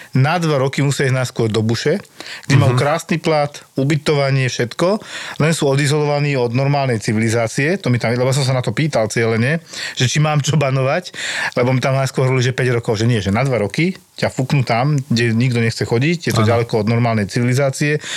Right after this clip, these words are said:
Speaker 1: tam už nájdeš tých pavúkov, hadov a všetko a v podstate by si sa mal zaškoliť hlavne na to, že ťa to môže poštípať, lebo to tam je časté.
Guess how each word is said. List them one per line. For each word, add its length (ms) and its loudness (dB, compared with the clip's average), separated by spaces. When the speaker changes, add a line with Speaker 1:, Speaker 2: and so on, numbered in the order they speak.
Speaker 1:
tam 260 2
už 100 2
nájdeš 320 0
tých 120 -4
pavúkov, 500 0
hadov 320 0
a 40 0
všetko 520 -2
a 100 -2
v 120 -2
podstate 340 0
by 140 2
si 80 -4
sa 100 -4
mal 240 0
zaškoliť 460 0
hlavne 300 0
na 120 0
to, 140 0
že 80 -2
ťa 100 -2
to 100 -2
môže 220 0
poštípať, 540 -2
lebo 160 0
to 100 -2
tam 160 -2
je 140 -2
časté. 320 -2